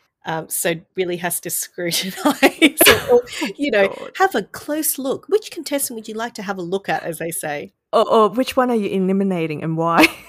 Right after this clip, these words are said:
Speaker 2: <laughs>
Speaker 1: That's it, yeah, 'cause they have to eliminate at each reveal. So they, and then they get down to, like, the final two where they get to
Speaker 2: What?
Speaker 1: actually hear their voice and talk to them.
Speaker 2: Oh, right.
Speaker 1: So,
Speaker 2: I don't
Speaker 1: yeah.
Speaker 2: like your toenail. <laughs>
Speaker 1: <laughs> You know what, though? Some people do go,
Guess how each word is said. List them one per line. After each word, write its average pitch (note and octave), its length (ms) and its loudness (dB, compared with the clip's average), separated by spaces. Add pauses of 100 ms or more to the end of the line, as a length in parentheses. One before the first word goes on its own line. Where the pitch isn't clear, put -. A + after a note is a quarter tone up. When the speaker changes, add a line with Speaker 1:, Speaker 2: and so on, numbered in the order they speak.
(140)
Speaker 2:
<laughs> - 260 -18
Speaker 1:
That's C#4 180 2
it, A3 180 2
yeah, G#3+ 140 -2
'cause C4 160 -2
they B3 80 2
have A#3 120 2
to A#3 100 2
eliminate G#3 520 0
at F3 160 -4
each F#3+ 300 -6
reveal. E3+ 680 -4
So - 200 0
they, F#3+ 240 -4
and G3 100 -4
then F#3+ 100 -4
they F#3 80 -2
get - 200 -6
down F3+ 180 -4
to, F3+ 140 -10
like, E3+ 160 -4
the F3+ 60 -6
final F3 340 -6
two E3+ 420 -4 (240)
where F#3 100 -4
they F3+ 80 -4
get F3 200 -4
to F3 60 -6
Speaker 2:
What? D#3 40 -2
Speaker 1:
actually D#3+ 240 -8
hear E3 240 -6
their F3 160 -2
voice G#3+ 720 -4
and G3 160 -8
talk G#3 240 -2
to G#3+ 100 0
them. G#3+ 380 -2
Speaker 2:
Oh, G#3+ 100 -10
right. G#3+ 220 -8
Speaker 1:
So, F3+ 160 -8 (720)
Speaker 2:
I G#3+ 80 -2
don't A3+ 240 -2
Speaker 1:
yeah. G3 60 -6
Speaker 2:
like G3+ 200 -4
your F#3+ 120 -8
toenail. F3+ 840 -4
<laughs> - 40 -12 (840)
Speaker 1:
<laughs> - 0 -
You D#4 640 2
know C5+ 220 6
what, A3 280 4 (180)
though? A#3+ 200 4
Some D4+ 200 -4
people E4+ 220 -2
do C#4 220 -4
go, A#3 300 -2